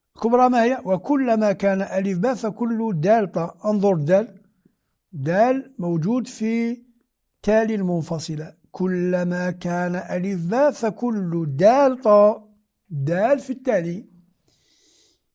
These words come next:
ما تقول في الم-، في المنفصلة تالي ومقدم، ما عندنا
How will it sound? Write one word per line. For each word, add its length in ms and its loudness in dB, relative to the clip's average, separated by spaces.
ما 200 2
تقول 320 -4
في 100 -8
الم-، 200 -4
في 120 -12
المنفصلة 640 -4
تالي 300 -4
ومقدم، 520 -8
ما 100 -6
عندنا 680 -8